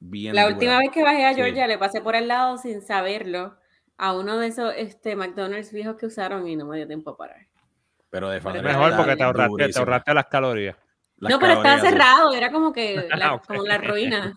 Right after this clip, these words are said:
Speaker 1: Las rui-, <laughs> las ruinas.
Speaker 2: Qué sé yo, como
Speaker 1: Ah,
Speaker 2: una
Speaker 1: como el,
Speaker 2: estructura
Speaker 1: el,
Speaker 2: vieja
Speaker 1: del
Speaker 2: estaba
Speaker 1: McDonald's.
Speaker 2: allí.
Speaker 1: Ok, sí, sí, del McDonald's original,
Speaker 2: Ujú.
Speaker 1: exactamente. Eh, Corillo, entonces, si yo les pregunto a ustedes,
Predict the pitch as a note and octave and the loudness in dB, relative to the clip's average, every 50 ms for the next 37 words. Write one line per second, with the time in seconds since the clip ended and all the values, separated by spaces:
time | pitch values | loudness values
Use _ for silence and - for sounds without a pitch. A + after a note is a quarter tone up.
0 | - - - - _ _ _ _ _ _ _ _ _ _ _ _ _ _ _ _ | -12 -18 -18 -18 _ _ _ _ _ _ _ _ _ _ _ _ _ _ _ _
1 | _ _ _ - - - _ - B2+ C#3 C3+ B2 B2+ E3 E3 - - G3+ F3+ D3 | _ _ _ -20 -20 -18 _ 0 4 4 4 6 6 6 4 4 2 0 -2 -2
2 | C3+ - A#2 B2+ D3 F3 F#3 F3+ C3 - - - - - - - C4+ - - - | -2 -2 -2 0 2 4 4 4 2 2 0 -4 -6 -2 2 2 4 4 4 2
3 | - - B3+ - - - - D3+ - - - F#4 F4+ C#4+ C4+ B3+ B3 C4 C4 D#4+ | 2 0 -2 -2 -4 -8 -10 -10 -10 -8 -4 -2 0 2 2 2 2 2 2 0
4 | D4+ C4+ A#3 G#3+ - A3 G3+ F#3+ F3+ E3+ E3 D#3+ - - - - A3 A3 A#3+ B3+ | 0 2 2 2 4 4 4 4 4 4 6 4 4 4 4 4 4 2 2 2
5 | - A#3 G#3+ - - A3+ A3 G#3 G3+ G3 B2+ C3 C3+ A#2 A#2+ G#2+ G#2+ F#2 - G#2 | 0 0 0 0 0 0 0 0 0 0 -2 -2 -2 -2 -4 -6 -8 -8 -10 -10
6 | G#2 G2 G#2 G2+ G2+ G#2+ G#2+ A2+ A2+ A2 G#2 G#2+ A#2+ B2 B2+ C3 C3+ C#3+ C3+ B2 | -10 -10 -10 -10 -10 -8 -8 -8 -8 -8 -8 -6 -6 -4 -2 -2 -2 -2 -2 -2
7 | B2+ A2+ A2+ A2+ G#2+ G#2+ A2 _ _ _ - - F#3+ F#3+ F#3+ F#3 F3 A2+ A2 G#2+ | -4 -4 -6 -8 -8 -12 -14 _ _ _ -14 -12 -10 -10 -10 -8 -8 -8 -8 -8
8 | G#2 F#2 - F#2 - _ _ _ _ _ - - - _ _ - - C#3 C#3+ C#3+ | -10 -12 -14 -16 -18 _ _ _ _ _ -20 -20 -20 _ _ -4 -2 0 0 0
9 | C#3 C3+ B2+ B2 - - _ _ _ _ _ _ _ _ _ _ _ _ _ - | 0 -2 -4 -6 -8 -10 _ _ _ _ _ _ _ _ _ _ _ _ _ -6
10 | C3 C3+ D#3+ F3+ G#3 G#3+ G#3 - - C#3+ C#3 D3+ D#3 G#3 A3 F#3+ - - F3 D#3+ | -2 0 2 4 4 4 4 4 0 -6 -8 -6 -4 -4 -4 -4 -4 -6 -4 -2
11 | D#3 F3 F#3 F#3 - - A3 G#3+ G#3 G3 - G3+ F3+ - _ _ - D#3 D#3+ E3 | 0 0 0 -2 -2 -2 -4 -4 -2 -2 -2 -4 -4 -4 _ _ 0 2 2 2
12 | E3 D3+ C#3 B2+ B2 A#2 | 2 2 0 -2 -4 -6